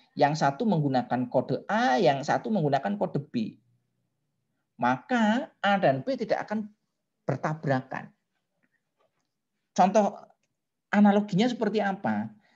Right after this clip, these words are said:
Si A menggunakan bahasa Indonesia, si B menggunakan bahasa Inggris. Maka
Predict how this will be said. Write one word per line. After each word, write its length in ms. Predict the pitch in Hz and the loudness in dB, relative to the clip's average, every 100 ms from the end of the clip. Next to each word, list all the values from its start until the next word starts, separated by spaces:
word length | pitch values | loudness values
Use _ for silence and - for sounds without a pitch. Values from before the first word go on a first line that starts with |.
| _ _ | _ _
Si 240 | - 208 202 | -4 -4 0
A 160 | 240 | 0
menggunakan 560 | 240 160 139 120 117 165 | 2 0 0 -2 -2 -4
bahasa 240 | 113 110 | -4 -4
Indonesia, 560 | 131 117 104 98 117 180 | -4 -2 -2 -2 -2 -4
si 160 | 208 160 | -2 -4
B 160 | 175 | -4
menggunakan 480 | 196 156 113 123 156 | -4 -2 -4 -4 -4
bahasa 240 | 110 104 | -6 -6
Inggris. 440 | 82 107 101 90 - | -6 -6 -6 -10 -8
Maka 320 | 151 127 - | -4 -4 -4